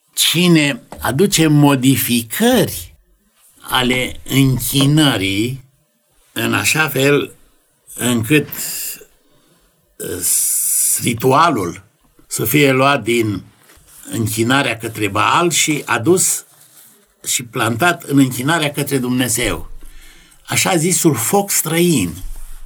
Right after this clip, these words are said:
focul străin adus în închinarea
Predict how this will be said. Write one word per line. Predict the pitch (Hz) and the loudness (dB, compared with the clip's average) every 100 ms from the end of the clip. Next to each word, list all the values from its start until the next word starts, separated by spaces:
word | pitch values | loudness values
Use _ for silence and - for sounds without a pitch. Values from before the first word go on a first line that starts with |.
| - - - - - - _ | -18 -20 -20 -20 -20 -20 _
focul | - - 196 196 131 135 | -8 0 0 0 2 2
străin | - - 143 143 147 98 80 92 - _ _ _ _ | 2 0 2 2 2 0 -4 -12 -20 _ _ _ _
adus | - 101 107 160 156 - | -4 -4 2 4 4 2
în | 117 | -2
închinarea | 113 104 107 104 135 147 104 85 | -4 -4 -6 -2 2 2 0 -4